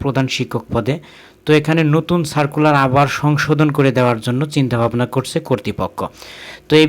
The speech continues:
বিষয়টা সম্পর্কে আমরা একটু জেনে নিই। সরকারি প্রাথমিক বিদ্যালয়ের প্রধান শিক্ষক পদে সরাসরি নিয়োগের বিধিতে পরিবর্তন এনেছে প্রাথমিক ও গণশিক্ষা মন্ত্রণালয়। প্রধান শিক্ষক পদে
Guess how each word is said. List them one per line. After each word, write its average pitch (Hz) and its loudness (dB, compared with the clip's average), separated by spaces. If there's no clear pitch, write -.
বিষয়টা 165 2
সম্পর্কে 156 -2
আমরা 143 2
একটু 143 -6
জেনে 120 2
নিই। 160 -2
সরকারি 160 2
প্রাথমিক 165 2
বিদ্যালয়ের 170 4
প্রধান 156 2
শিক্ষক 170 0
পদে 170 2
সরাসরি 147 0
নিয়োগের 143 2
বিধিতে 143 2
পরিবর্তন 131 0
এনেছে 131 -2
প্রাথমিক 135 -4
ও - -4
গণশিক্ষা 120 -4
মন্ত্রণালয়। 87 -4
প্রধান 151 4
শিক্ষক 175 0
পদে 170 4